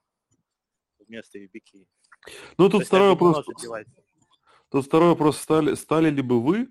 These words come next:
Speaker 2: прислонять карту к ден-, с деньгами непонятно куда? То есть непонятно, ну, то есть для какой-то авторизации и так далее. То есть какую-то другую карту использовать, что ли, и так далее. Непонятно.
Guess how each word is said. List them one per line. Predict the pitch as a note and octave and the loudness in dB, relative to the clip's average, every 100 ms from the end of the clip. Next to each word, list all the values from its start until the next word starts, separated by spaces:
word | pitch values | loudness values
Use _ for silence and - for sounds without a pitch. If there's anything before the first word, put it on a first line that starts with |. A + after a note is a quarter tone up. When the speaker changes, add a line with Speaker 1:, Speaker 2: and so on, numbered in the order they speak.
| _ _ | _ _
Speaker 2:
прислонять | A2+ - A#2+ B2+ C3+ - | -4 -2 -2 0 -2 -2
карту | C3+ B2+ A#2 | -2 -2 -4
к | G2 | -12
ден-, | F#2+ G#2 A2 | -10 -8 -10
с | G2 | -10
деньгами | A2 G#2+ B2 E3+ D3+ G2+ - _ _ _ _ | -8 -2 0 2 0 -2 -6 _ _ _ _
непонятно | - A2 A2 A2+ B2 G#2+ | -6 -4 0 0 0 -4
куда? | - G2 E2+ - _ _ _ | -4 -4 -4 -8 _ _ _
То | F#2+ | -10
есть | E2+ | -8
непонятно, | G2+ G2+ G#2+ A2+ | -6 -2 -2 -2
ну, | C3 | -8
то | F#2+ | -6
есть | F2 - | -12 -10
для | F#2+ F#2+ | -4 -2
какой-то | A2+ G2+ | 0 -2
авторизации | F#2 G#2 G2 B2 C3 F#2+ | -4 -2 2 2 0 -8
и | |
так | F#2 F2+ | -6 -2
далее. | G#2+ A#2+ F2+ | -2 -2 -6
То | - _ _ _ _ | -12 _ _ _ _
есть | - | -18
какую-то | - G#2 | -4 -2
другую | F#2 G#2 A2 F3+ | 0 0 2 0
карту | F3 G2+ E2 F2 | 2 0 0 -8
использовать, | - F#2+ E2+ E2+ | -6 -6 -4 -8
что | E2 - | -12 -16
ли, | E2+ | -16
и | E2+ | -12
так | F2+ F2 | -10 -8
далее. | F2 F2+ | -8 -8
Непонятно. | G2 A2 F2+ E2 | -6 -4 -4 -8